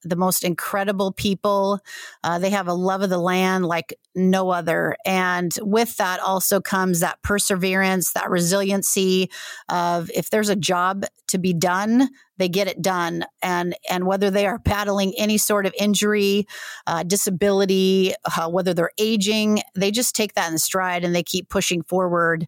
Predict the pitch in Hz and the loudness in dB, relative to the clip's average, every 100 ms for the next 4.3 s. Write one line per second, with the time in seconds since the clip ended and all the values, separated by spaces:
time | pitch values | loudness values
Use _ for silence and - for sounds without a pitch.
0 | - - - - - - 175 170 165 175 | -10 -20 -20 -20 -10 -4 -2 -2 -2 -2
1 | - - - 240 403 - 202 - 202 247 | -4 -6 -2 -2 -4 -6 -6 -2 -2 0
2 | 262 180 - - - 196 190 196 185 170 | 0 0 -2 -4 -4 -2 0 0 0 -2
3 | 175 190 190 196 - - 190 185 220 247 | -2 0 0 -2 -4 -2 0 2 2 2
4 | 254 254 262 | 2 2 0